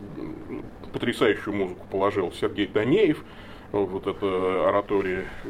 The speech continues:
кантата Иоанн Дамаскин. Э, замечательная музыка. Вообще вот сюжет, и, и, известный из его жития. Э, дело в том, что Иоанн Дамаскин прославился на всю церковь как великий богослов, написавший множество богословских сочинений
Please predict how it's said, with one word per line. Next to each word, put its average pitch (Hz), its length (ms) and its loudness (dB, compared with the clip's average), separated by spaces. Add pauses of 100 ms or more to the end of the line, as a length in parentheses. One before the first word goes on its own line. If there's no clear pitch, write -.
(120)
кантата 104 420 2
Иоанн 87 200 -2
Дамаскин. 95 480 -4 (420)
Э, 101 340 4
замечательная 107 680 4
музыка. 180 480 6
Вообще 113 280 6
вот 170 200 8
сюжет, 208 440 8 (380)
и, 110 60 -8
и, 151 300 -2
известный 160 500 6
из 104 100 -2
его 123 300 6
жития. 175 560 4 (640)
Э, 101 680 6
дело 127 120 8
в - 60 -2
том, 139 120 8
что 139 240 8
Иоанн 143 160 10
Дамаскин 147 480 4
прославился 147 800 8
на 113 140 6
всю 131 240 0
церковь 214 500 8
как 131 220 2
великий 151 400 -2
богослов, 127 640 6
написавший 135 760 6 (420)
множество 180 720 10
богословских 151 720 4
сочинений 180 800 4